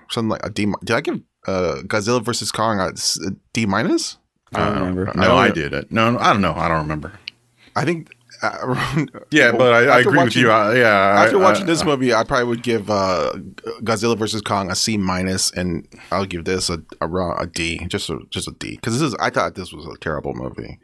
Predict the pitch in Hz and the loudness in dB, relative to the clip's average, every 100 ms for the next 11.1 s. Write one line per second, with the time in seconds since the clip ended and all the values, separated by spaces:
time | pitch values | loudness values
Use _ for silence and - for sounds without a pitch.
0 | - - - - - - 117 123 117 101 | -20 -20 -20 -20 -14 -4 -2 0 2 2
1 | 107 107 104 98 92 98 98 95 - 95 | 0 -2 -2 -4 -4 -6 -4 -2 -2 -2
2 | 90 95 - 85 - 95 - 135 127 104 | -4 -6 -6 -6 -4 -4 -2 -2 -2 -4
3 | 101 104 117 131 127 90 - 110 120 135 | -2 -2 0 -2 -2 -4 -6 -4 2 2
4 | 123 92 101 101 95 92 98 90 87 - | 2 0 -4 -4 -4 -4 -2 -2 -4 -6
5 | - 80 76 78 76 - _ _ _ _ | -8 -6 -6 -6 -8 -10 _ _ _ _
6 | _ _ - 78 80 76 69 69 - _ | _ _ -10 -6 -4 -4 -4 -8 -12 _
7 | _ - 80 82 143 160 139 107 110 101 | _ -8 -6 -2 -2 -2 -2 -2 -2 -4
8 | 98 107 127 127 110 101 98 98 101 95 | -4 0 2 2 0 -6 -4 -2 -2 -2
9 | 110 113 117 120 131 - 110 139 120 107 | -4 -2 0 0 -2 -2 0 0 2 2
10 | 113 107 - 101 95 92 98 92 - 80 | 0 -2 -8 -8 -8 -6 -4 -4 -6 -8
11 | - | -12